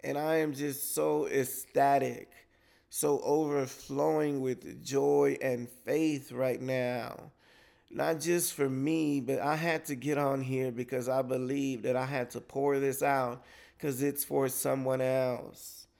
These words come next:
I'm a cup, I'm a vessel, and daily I seek to get filled so that I can pour it out on others. Amen. I'm just a conduit. Hallelujah.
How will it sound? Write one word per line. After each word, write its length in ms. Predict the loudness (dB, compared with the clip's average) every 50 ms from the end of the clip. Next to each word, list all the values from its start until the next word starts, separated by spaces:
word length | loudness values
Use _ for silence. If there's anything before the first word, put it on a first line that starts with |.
| _ _ _ _ _ _ -10
I'm 300 | -6 -2 0 0 2 2
a 100 | 0 0
cup, 720 | -2 -4 -2 2 4 6 6 6 6 4 2 0 -4 -8 -10
I'm 300 | -8 -6 -4 -4 -2 -2
a 100 | -2 -2
vessel, 920 | -4 -4 -2 -2 -2 -2 -2 -4 -4 -2 0 0 0 0 -2 -4 -6 -12 -18 -20 -20 -20 _ -6
and 280 | -2 0 0 0 2
daily 440 | 2 2 2 2 2 2 2 4 4
I 140 | 4 4 2
seek 360 | 2 0 -2 -2 -4 -4 -4
to 100 | -6 -4
get 240 | -2 -2 -2 -4 -4
filled 680 | -6 -4 -2 0 2 2 2 2 2 0 0 -2 -2
so 160 | -2 -2 0
that 160 | 2 2 2 2
I 140 | 2 0
can 260 | -2 -4 -4 -6 -6 -8
pour 480 | -10 -10 -4 -2 0 2 2 2 0
it 80 | -2 -4 -6
out 320 | -8 -6 -6 -4 -4 -4 -2
on 160 | -2 -2 -2
others. 840 | -2 -4 -4 -4 -4 -6 -8 -8 -10 -16 -18 -20 _ -20 -20 -20 -20 _ _ -20 -20 -20 -20 _ -18 -12 -6
Amen. 760 | -4 0 2 2 2 2 2 0 -2 -2 0 0 0 0 0
I'm 220 | 0 -2 -2 -2
just 320 | -2 -4 -4 -4 -4 -4 -4
a 80 | -6
conduit. 960 | -6 -6 -10 -10 -6 -4 -4 -4 -4 -4 -4 -2 -2 -2 -4 -6 -8 -12 -18 -20 _ _ _ _ -20 -20 -20 _ _
Hallelujah. 1200 | -2 2 4 6 6 6 4 4 2 2 2 4 4 4 4 4 4 4 2 -2 -4 -6 -10